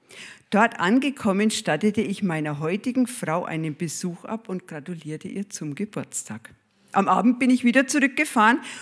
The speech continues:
und gegen drei Uhr lag ich wieder in meinem Bett. Um acht Uhr musste ich wieder los. Ausgeschlafen hatte ich nicht, aber der Aufwand hatte sich gelohnt. Warum ich das gemacht habe?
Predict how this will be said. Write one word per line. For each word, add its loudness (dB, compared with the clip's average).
und 6
gegen 8
drei 8
Uhr 8
lag 6
ich -2
wieder 6
in 2
meinem 4
Bett. -4
Um -2
acht 4
Uhr 2
musste 2
ich 0
wieder 4
los. 2
Ausgeschlafen -2
hatte -2
ich -10
nicht, -8
aber 2
der -4
Aufwand -2
hatte -4
sich -10
gelohnt. -4
Warum 4
ich 2
das -4
gemacht -4
habe? 2